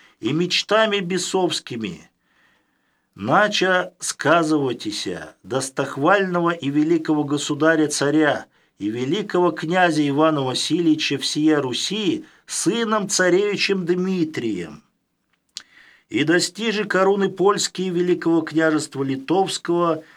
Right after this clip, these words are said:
короля Жигемонта и панов рад. Э, то есть польской рады. Жигемонт же король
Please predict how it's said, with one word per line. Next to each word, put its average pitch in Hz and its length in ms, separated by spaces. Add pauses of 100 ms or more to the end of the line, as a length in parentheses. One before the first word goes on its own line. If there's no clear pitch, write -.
(160)
короля 151 460
Жигемонта 165 920
и 143 100
панов 135 640
рад. 101 500 (1800)
Э, 90 380 (460)
то 123 140
есть 113 200
польской 135 600
рады. 101 480 (880)
Жигемонт 165 640
же 170 160
король 175 520